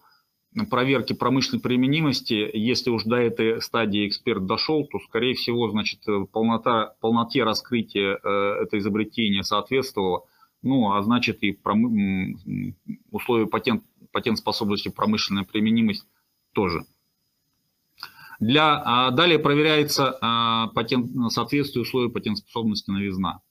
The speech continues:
А, как говорят, новизна является объективным критерием, то есть изобретение признается новым,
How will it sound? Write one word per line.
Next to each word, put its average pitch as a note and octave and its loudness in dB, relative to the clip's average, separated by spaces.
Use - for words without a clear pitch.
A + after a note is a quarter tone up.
А, G2+ 2
как C#3+ 2
говорят, E3+ 4
новизна C3+ 2
является A#2+ 2
объективным G#2+ 2
критерием, G2+ -2
то - -4
есть G2+ -4
изобретение G#2 -2
признается B2 -2
новым, E3 0